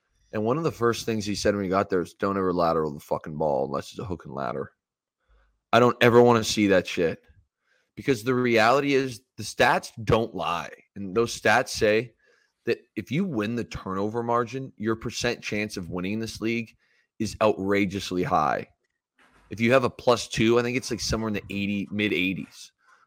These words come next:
plus three, and I wanna say in the nineties. So the idea that you have the ball and you're going to leave it unprotected for any reason is wild, dude.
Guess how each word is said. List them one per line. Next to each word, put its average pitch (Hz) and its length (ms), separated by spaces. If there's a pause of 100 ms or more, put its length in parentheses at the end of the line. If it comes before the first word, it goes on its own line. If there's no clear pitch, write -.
(120)
plus - 260
three, 120 440 (680)
and - 100
I 101 40
wanna 107 200
say 104 160
in 95 60
the 90 60
nineties. 92 800 (840)
So 143 360
the 135 140
idea 131 420
that 185 180 (100)
you 120 220
have 131 420
the 127 80
ball 104 640 (720)
and 120 160
you're 113 100
going 113 320
to 107 260 (140)
leave 120 280
it 127 180
unprotected 117 800
for - 180
any 220 240
reason 214 460 (1500)
is 147 180
wild, 135 520
dude. 69 240